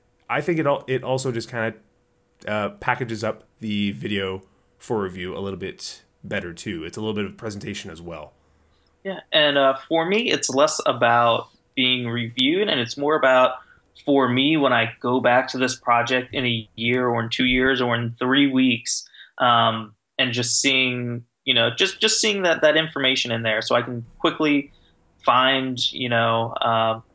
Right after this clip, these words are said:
Speaker 2: you know, when I edited it last, and I can go back and search for emails of,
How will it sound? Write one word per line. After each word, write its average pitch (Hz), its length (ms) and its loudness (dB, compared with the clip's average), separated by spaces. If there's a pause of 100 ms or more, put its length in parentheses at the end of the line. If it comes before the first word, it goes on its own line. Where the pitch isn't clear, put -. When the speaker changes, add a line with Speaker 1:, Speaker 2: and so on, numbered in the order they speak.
Speaker 2:
you 113 80 -8
know, 113 100 0
when 120 140 2
I 123 180 4
edited 117 380 2
it 120 120 -4
last, 117 640 0
and 123 120 -2
I 113 100 2
can 117 100 -2
go 120 140 2
back 117 320 2
and 117 180 -8
search 123 280 -2
for 131 160 -2
emails 120 640 2
of, 113 240 0